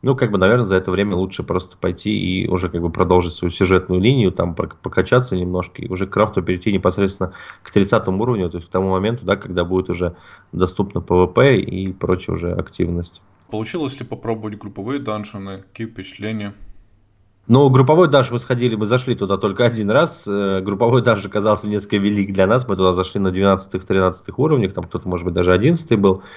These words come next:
Speaker 1: Э, там бегали ребята восемнадцатого уровня, и мобы нам настолько сильно всекали, что мы поняли, что, наверное, это еще не, не для нас. Мы, п-, когда мы уже все стали просаживаться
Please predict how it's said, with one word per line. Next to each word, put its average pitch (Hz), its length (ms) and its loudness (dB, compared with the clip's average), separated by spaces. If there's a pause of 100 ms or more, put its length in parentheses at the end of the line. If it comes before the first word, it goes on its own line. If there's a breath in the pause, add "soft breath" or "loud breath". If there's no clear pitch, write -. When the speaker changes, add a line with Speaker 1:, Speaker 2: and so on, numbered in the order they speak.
(440 loud breath)
Speaker 1:
Э, 143 580 6
там 147 160 4
бегали 143 300 4
ребята 139 320 4
восемнадцатого 127 580 -2
уровня, 120 500 2
и 110 140 -2
мобы 110 320 4
нам 107 140 2
настолько 110 380 2
сильно 110 280 0
всекали, 113 460 2
что 110 160 -4
мы 101 100 0
поняли, 101 300 0
что, 98 160 -4
наверное, 98 380 4
это 98 100 -2
еще 101 180 -2
не, 98 140 2
не 98 400 2
для 98 200 2
нас. 101 300 2
Мы, 90 180 -4 (540)
п-, 95 220 4
когда 95 260 2
мы 98 120 4
уже 95 120 2
все 98 160 -4
стали 95 240 2
просаживаться 92 800 0